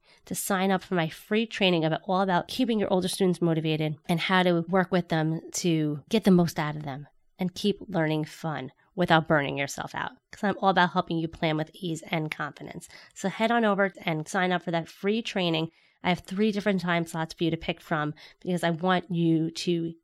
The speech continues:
get this free training and not miss out on this opportunity, 'cause it's happening once and then it's gonna be gone. So it's only this week only. So if you're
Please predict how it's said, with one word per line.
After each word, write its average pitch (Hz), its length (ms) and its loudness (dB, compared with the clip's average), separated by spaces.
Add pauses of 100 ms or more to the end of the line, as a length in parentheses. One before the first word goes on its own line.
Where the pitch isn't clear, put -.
get 185 180 2
this 170 140 -4
free 160 120 -4
training 151 360 -4
and 156 160 -2
not 147 200 -4
miss 156 180 -8
out 160 140 -4
on 170 100 -8
this - 140 -10
opportunity, - 640 -8
'cause - 340 -8
it's 175 220 -2
happening 160 380 -2
once 269 480 -4 (220)
and 175 200 -2
then 175 100 -2
it's 180 140 -6
gonna 220 180 4
be 220 100 6
gone. 185 380 -2 (300)
So - 100 -6
it's 170 80 -10
only 185 280 2
this 202 240 4
week 208 300 2 (100)
only. 160 480 2
So - 140 -2
if 165 100 2
you're 170 160 -2